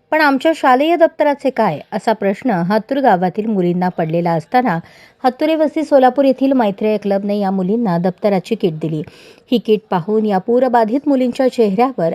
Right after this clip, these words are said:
अनेक दिवसानंतरचे स्मित हास्य दिसले. हे पाहून सर्वच जण सुखावले.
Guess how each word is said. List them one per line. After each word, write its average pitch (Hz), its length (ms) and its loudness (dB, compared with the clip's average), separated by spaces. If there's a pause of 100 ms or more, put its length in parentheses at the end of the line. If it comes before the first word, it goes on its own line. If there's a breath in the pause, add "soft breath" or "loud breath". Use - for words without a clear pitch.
अनेक 240 320 -2
दिवसानंतरचे 180 840 -2
स्मित 175 360 -6
हास्य 202 360 -2
दिसले. 170 360 -4 (520 loud breath)
हे 202 40 -2
पाहून 175 420 0
सर्वच 214 420 0
जण 175 200 -2
सुखावले. 175 600 -4